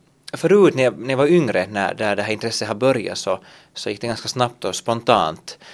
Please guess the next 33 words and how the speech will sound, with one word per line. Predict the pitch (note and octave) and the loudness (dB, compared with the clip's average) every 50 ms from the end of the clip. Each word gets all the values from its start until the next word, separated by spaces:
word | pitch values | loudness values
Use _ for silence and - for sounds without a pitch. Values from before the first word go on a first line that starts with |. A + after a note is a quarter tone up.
| - - - | -20 -16 -10
Nu, | - B2 B2+ A#2+ A#2 - B2 | -6 -4 -4 -4 -4 -6 -6
nu | B2+ C3 C3 | -6 -6 -6
så | B2 - - | -6 -8 -8
känner | - B2 A#2 G#2+ G#2+ | -6 -6 -6 -4 -2
jag | G#2 G2 | -4 -4
att | F#2+ - - | -4 -6 -8
det, | G2+ G2+ F#2+ F#2+ | -8 -6 -6 -6
jag | G2+ G#2 G#2 | -8 -8 -8
måste, | G#2+ G2+ - - - _ - - _ _ _ - - - - - _ _ | -8 -8 -10 -12 -14 _ -20 -20 _ _ _ -20 -20 -20 -20 -20 _ _
jag | - B2+ C#3+ | -2 0 2
har | D3 | 4
mera | D#3+ E3+ D#3 D3+ | 4 4 4 2
press | D3+ - E3+ E3+ D#3+ - - - - | 2 2 2 4 4 2 -2 -4 -6
helt | - - A#2 F2+ - | -8 -8 -8 -8 -8
enkelt | F2+ - - F#2+ - | -8 -8 -10 -10 -8
tror | - G2 F#2 | -6 -6 -6
jag | F#2 F#2 F#2 | -6 -6 -4
på, | - G#2+ F2+ - | -4 -2 -2 -4
på | - - G2 F#2+ E2+ E2 E2 | -4 -6 -4 -2 -2 -2 -2
att | - - | -4 -6
forma | - - G2 - F2 - E2 D#2+ - | -8 -8 -8 -8 -10 -12 -14 -14 -14
imitationer | G#2+ G2+ G2 - - - G2+ F#2+ F#2+ | -14 -14 -14 -12 -12 -10 -10 -10 -10
nu | G2 G2+ | -10 -12
för | - G#2 | -12 -14
tiden. | G2 - - - - F#2+ G#2 | -14 -12 -12 -12 -12 -12 -10
Men | A2 A2+ A#2+ | -8 -6 -6
nu | B2+ C3+ | -6 -6
krävs | - - E3+ E3 D3+ A#2+ - | 0 4 4 4 4 4 2
det | - B2 | 0 0
en | B2+ | 0
hel | B2+ C3+ C3+ A#2 G2+ F#2+ | 0 -2 -2 0 0 0
del | G2 F#2+ F#2 F2 F2 | 0 0 0 0 -2
att | F2 - | -2 -6